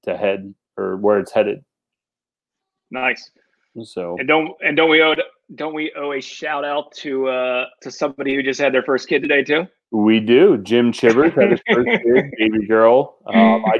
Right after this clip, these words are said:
Speaker 1: don't wanna butcher their name because I don't exactly remember what he told me the name is. I think it was Charlotte or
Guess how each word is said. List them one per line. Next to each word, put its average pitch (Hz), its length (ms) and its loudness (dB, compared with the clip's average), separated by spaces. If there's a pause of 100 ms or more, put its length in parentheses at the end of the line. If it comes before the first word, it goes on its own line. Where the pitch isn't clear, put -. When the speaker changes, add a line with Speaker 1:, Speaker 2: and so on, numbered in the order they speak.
Speaker 1:
don't 127 180 2
wanna 127 220 0
butcher 123 320 -4
their 113 160 -2
name 120 320 -6
because 107 440 -4 (120)
I 110 200 2
don't 110 460 -2
exactly 107 520 -2
remember 110 340 -4
what 107 140 0
he 104 60 -8
told 110 160 -4
me 110 80 -6
the 104 60 -6
name 104 280 -4
is. 120 180 -4
I 95 60 -12
think 147 180 -12
it 202 40 -10
was 180 100 -10
Charlotte 127 440 0
or 107 100 -14